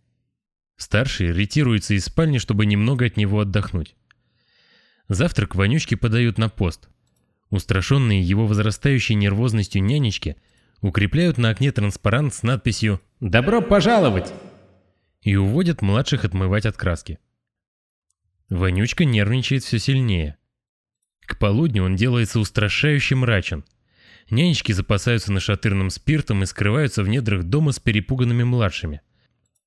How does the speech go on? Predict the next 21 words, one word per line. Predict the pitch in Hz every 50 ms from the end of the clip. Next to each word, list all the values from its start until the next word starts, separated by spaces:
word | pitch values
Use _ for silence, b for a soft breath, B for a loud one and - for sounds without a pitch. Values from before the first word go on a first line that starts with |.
| _ _ _ _ _
Старшие | _ - - - 101 92 87 - - 135 139 143 135 -
возвращаются | 117 101 101 90 98 101 104 98 - 151 165 160 147 - - 101
и | 92
следят | - - 104 104 104 151 143
за | 123 113 104
Вонючкой | 104 104 110 147 160 - - 123
с | 110 -
возрастающим | 107 107 95 101 98 90 - - 143 139 120 - - 117 113
интересом. | 113 110 - - 113 98 92 85 - - 73 - _ B B B B B B B B B B B B
Он | - 180 196 170
раздаёт | 127 104 92 101 104 104 101 -
им | 98 90
хлопушки | 85 - 104 95 92 - 139 165 160 - - 101
и | 90 90
просит | - - 143 175 - 131 110
стрелять | - - - 104 110 147 143 -
из | 117 98 101
окна | 101 - 113 123 127
по | - -
его | 107 98 98 101 117
команде. | 110 - 117 117 123 113 98 90 82 78 73